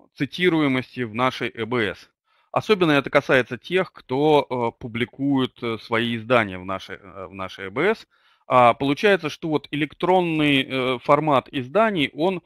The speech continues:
увеличивает, э, ссылкооборот, ну, э,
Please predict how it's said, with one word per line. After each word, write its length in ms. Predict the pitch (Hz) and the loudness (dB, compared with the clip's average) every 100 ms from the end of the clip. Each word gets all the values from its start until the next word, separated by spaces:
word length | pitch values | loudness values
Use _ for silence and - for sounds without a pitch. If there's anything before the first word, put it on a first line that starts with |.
| _ _ | _ _
увеличивает, 1000 | 135 131 127 143 - 160 147 151 147 127 - | -6 -2 0 -2 -4 -4 0 2 2 0 -4
э, 500 | 127 127 123 123 120 | 0 2 4 4 2
ссылкооборот, 880 | - 151 135 120 113 110 113 160 - _ | 0 -4 0 2 4 4 4 2 -2 _
ну, 1200 | 110 107 110 107 107 131 135 113 101 104 104 | -20 _ _ -20 -12 -8 -8 -8 -12 -12 -12
э, 20 | 92 | -14